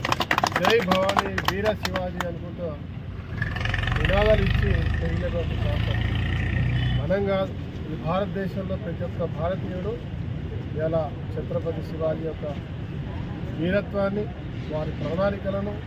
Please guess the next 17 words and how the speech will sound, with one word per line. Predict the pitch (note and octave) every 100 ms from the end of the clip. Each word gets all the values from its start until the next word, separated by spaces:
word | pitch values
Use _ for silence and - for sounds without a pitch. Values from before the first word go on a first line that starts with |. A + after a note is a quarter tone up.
| -
వారి | - - -
ఎత్తుగడలను, | - F#3+ F#3+ G3 G3+ - - - F3 - - - D3+
ఆ | F3
రోజు | G#3 A3 G#3+ G3+ - - - - - D3
మొఘళ్ళు, | E3+ G#3 G#3+ G#3 G#3+ F3
బ్రిటిషర్లు | E3+ E3 G#3 - G3+ G3 G3 - - - - - - - - -
వేస్తున్నటువంటి | E3 G3 - G3+ G3 F#3 F#3+ F3+ F3 - - D#3+
ఈ | D#3
రా-, | D#3 D#3+ D#3+
దేశాన్ని | F3+ - G#3+ G3
ఏ | F#3+
రకంగా | F#3 F#3+ E3
దోపిడీ | F3 F3+ F3+
చేసినా | E3+ F#3+ G3+
వారిపై | E3 D#3+ E3 D3
యుద్ధాలు | D3 F#3 G#3 G3+
చేసి | F#3+ F3